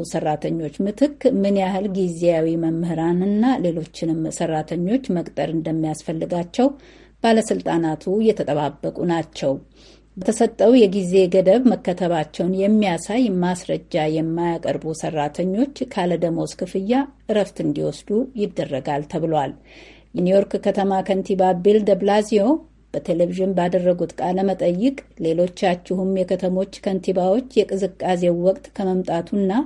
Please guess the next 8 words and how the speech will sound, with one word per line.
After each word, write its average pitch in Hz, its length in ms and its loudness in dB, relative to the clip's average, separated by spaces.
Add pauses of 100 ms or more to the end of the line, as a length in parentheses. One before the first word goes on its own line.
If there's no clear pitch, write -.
(460)
ከባድ 214 440 2
ሁኔታ 202 360 -2 (200)
ከመፈጠሩ 190 680 -2 (120)
በፊት 196 380 2 (200)
አስቀድማችሁ 185 920 -2 (120)
የክትባት 175 680 -4
ግዴታውን 190 680 0 (480)
ተግባራዊ 190 640 2